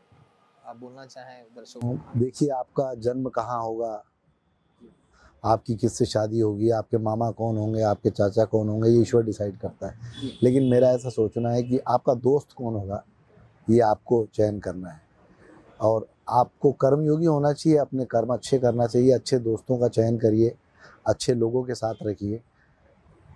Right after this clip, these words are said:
Speaker 2: जब भी आपका टफ time आता है तो जो आपके अच्छे और नज़दीकी दोस्त रहते हैं वही आपके काम आते हैं। और जहाँ तक सोशल मीडिया और आज की परिस्थितियों का सवाल है, तो मैं यही कहूँगा कि थोड़ा सा धैर्य रखें और किसी भी चीज़ को थोड़ा सा सोच समझ के करें।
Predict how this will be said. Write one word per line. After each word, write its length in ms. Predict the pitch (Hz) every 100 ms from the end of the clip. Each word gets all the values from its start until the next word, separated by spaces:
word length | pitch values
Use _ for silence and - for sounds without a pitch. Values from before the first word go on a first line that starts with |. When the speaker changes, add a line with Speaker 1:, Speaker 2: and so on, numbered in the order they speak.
| - - - - -
Speaker 2:
जब 200 | 117 123
भी 100 | 147
आपका 280 | 135 - 135
टफ 240 | 139 135
time 240 | 139 131 127
आता 220 | 110 131
है 60 | 131
तो 120 | 127
जो 140 | 127
आपके 240 | 120 - 123
अच्छे 280 | 101 -
और 120 | 127 123
नज़दीकी 440 | 117 110 123 131
दोस्त 220 | 117 110 107
रहते 260 | 104 113
हैं 60 | 113
वही 220 | 104 110
आपके 260 | 95 - 82
काम 260 | 85 82
आते 220 | 76 -
हैं। 220 | - - - - - - - - -
और 300 | 101 101 101
जहाँ 320 | 107 - 123
तक 200 | 139 -
सोशल 380 | - 131 - 143
मीडिया 420 | 139 131 135 139
और 260 | 131 123 -
आज 200 | 120 117
की 100 | 135
परिस्थितियों 520 | 117 117 104 123 127
का 80 | 127
सवाल 360 | 120 110 120 123
है, 120 | 143 _ _ _ _ _
तो 200 | 92 - -
मैं 140 | 131 147
यही 160 | 165
कहूँगा 300 | 165 160 165
कि 100 | 165
थोड़ा 260 | 165 135 147
सा 140 | 160
धैर्य 320 | 143 107 147 156
रखें 280 | 143 156 - -
और 180 | 135 156
किसी 220 | 139 175
भी 180 | 175 147
चीज़ 180 | 160
को 120 | - 156
थोड़ा 280 | - 147
सा 140 | 156 156
सोच 280 | - 147 -
समझ 180 | 135
के 140 | - 143
करें। 260 | 123 131